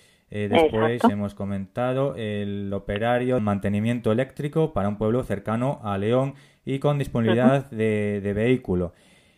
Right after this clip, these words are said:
Speaker 1: Y finalmente,
Speaker 2: Ujú.
Speaker 1: el frigorista para mantenimiento también de cámaras de, de frío en León, ¿cierto?
Speaker 2: Exactamente, exactamente. Este sería para incorporación directa con el cliente.
Speaker 1: Muy bien.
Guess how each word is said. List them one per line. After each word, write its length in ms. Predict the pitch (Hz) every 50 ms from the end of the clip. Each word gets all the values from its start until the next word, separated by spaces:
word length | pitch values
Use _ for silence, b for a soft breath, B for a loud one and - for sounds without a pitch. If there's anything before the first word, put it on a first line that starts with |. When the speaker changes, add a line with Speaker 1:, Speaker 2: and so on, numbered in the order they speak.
| b -
Speaker 1:
Y 120 | - 120
finalmente, 800 | - - 120 120 127 127 185 175 190 226 139 139 139 - 160 170
Speaker 2:
Ujú. 60 | 147
Speaker 1:
el 100 | 117 104
frigorista 760 | - 107 107 104 107 107 120 123 120 - - 135 139 143 143
para 160 | 123 113 113
mantenimiento 680 | 107 104 101 101 98 107 101 101 104 104 107 113 110
también 480 | 104 107 104 107 110 117 120 123 117 95
de 140 | 92 92 90
cámaras 440 | - 101 101 101 101 104 104 98 104
de, 120 | 107 101
de 380 | - - - - 104 98 98 95
frío 440 | - - 123 135 147 160 160 - - 104
en 560 | 98 95 95 95 92 92 92 92 90 90 92
León, 400 | 98 104 107 104 95 90 85 - _ _ _ _ _ _ _ _ _ _ _ _ -
¿cierto? 260 | 123 139 135 - -
Speaker 2:
Exactamente, 800 | 175 170 - - 175 160 - 165 151 151 151 147 147 _ 147 - _ _ _ _ _ _ -
exactamente. 720 | 185 175 - 180 170 165 - 160 156 160 160 160 - 175
Este 240 | 170 - - 196 -
sería 280 | - 196 208 226 240 240
para 220 | 226 190 180 175
incorporación 600 | 170 170 170 165 - 165 165 165 165 - 180 170 160
directa 340 | 156 147 147 - - 156 147
con 160 | - 151 156
el 140 | 156 147 -
cliente. 400 | - 156 147 139 - - - _ _ -
Speaker 1:
Muy 220 | 117 113 110 101 98
bien. 300 | 104 110 117 117 113